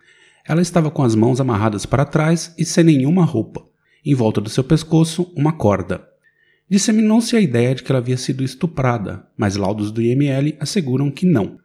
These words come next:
Mas encontraram areia em seus pulmões, o que mostra que ela foi sufocada com a corda e com o rosto encostado na areia da praia. Uma pessoa chegou a ser presa e confessou, mas nunca foi julgada porque foi assassinada na prisão antes de ser julgada.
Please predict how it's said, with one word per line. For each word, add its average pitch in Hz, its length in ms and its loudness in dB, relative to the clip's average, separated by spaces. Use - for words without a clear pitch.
Mas 190 160 2
encontraram 202 460 0
areia 147 320 4
em 151 100 4
seus 151 240 -4
pulmões, 110 640 -2
o 120 60 -8
que 127 160 -4
mostra 120 240 0
que - 80 -4
ela 117 60 0
foi 107 180 -2
sufocada 135 720 -2
com 131 140 -2
a 120 40 -2
corda 113 480 0
e 160 100 -2
com 180 180 2
o 120 40 6
rosto 110 320 0
encostado 131 600 -4
na 113 100 -2
areia 98 240 -6
da 131 80 -2
praia. - 340 -10
Uma 185 160 4
pessoa 214 380 0
chegou 190 260 0
a 180 60 4
ser 185 240 -2
presa 147 320 0
e 165 40 0
confessou, 170 800 0
mas 110 240 -2
nunca 156 240 2
foi 143 160 0
julgada 120 360 -2
porque 160 240 -4
foi 160 160 -2
assassinada 131 720 0
na 135 80 0
prisão 113 500 0
antes 135 260 -2
de 127 120 -6
ser 120 240 -2
julgada. 120 560 -8